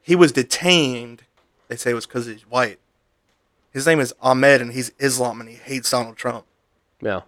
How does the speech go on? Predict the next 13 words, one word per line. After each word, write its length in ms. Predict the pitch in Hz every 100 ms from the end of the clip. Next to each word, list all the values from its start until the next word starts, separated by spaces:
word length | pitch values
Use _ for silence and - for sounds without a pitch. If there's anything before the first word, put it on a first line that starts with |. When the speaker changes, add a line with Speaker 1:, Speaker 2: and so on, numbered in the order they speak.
| _ _
Speaker 1:
Killed 200 | 196 165
ten 220 | - 180
people 300 | 160 190 127
in 60 | 120
the 60 | 117
fucking 280 | 143 127 123
grocery 320 | 131 156 110
store. 380 | - 92 73 _ _ _ _
Speaker 2:
Yeah. 260 | - 104 95 - _ _ _ _ _ _ _ _
Speaker 1:
Okay, 280 | - 143 131
so 360 | 131 123 110 - _ _ _ _ _ _ _ _ _ _ _ _ _ _ _ 131
that 200 | 139 156
happens, 600 | 160 127 123 139 -